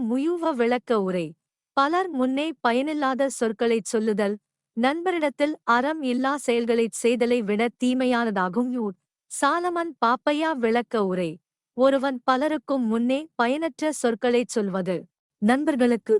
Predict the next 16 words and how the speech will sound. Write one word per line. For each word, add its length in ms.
தீமை 340
செய்வதைக் 540
காட்டிலும் 520
கொடியது. 480
கலைஞர் 480
விளக்க 480
உரை. 260
பலர் 280
முன் 280
பயனில்லாத 680
சொற்களைக் 580
கூறுவது, 500
நட்புக்கு 560
மாறாகச் 680
செயல்படுவதைக் 720
காட்டிலும் 540